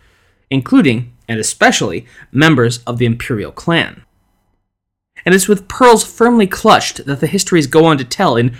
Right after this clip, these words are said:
shocked whispers that he would commonly transfer the wives of his dispatched princes to his own harem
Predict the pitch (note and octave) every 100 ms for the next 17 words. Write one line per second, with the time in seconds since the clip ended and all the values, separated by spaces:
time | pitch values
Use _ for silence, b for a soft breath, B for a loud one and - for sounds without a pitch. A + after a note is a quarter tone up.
0 | B - - D#3+ G2+ - D3 D#3+ - G#2
1 | - B B B - - F3+ C#3+ A#2+ -
2 | G#3 F#3 B2 A#2 - G3 - C3 A#2+ A#2+
3 | F3 B2 A#2 G#2+ C#3 A#2+ - - B2+ -
4 | D#3+ C#3 - - - A3+ A#3 G#2+ - b
5 | b b _ D3 C#3+ C#3+ C3+ A#2+ G#3 F3+
6 | A2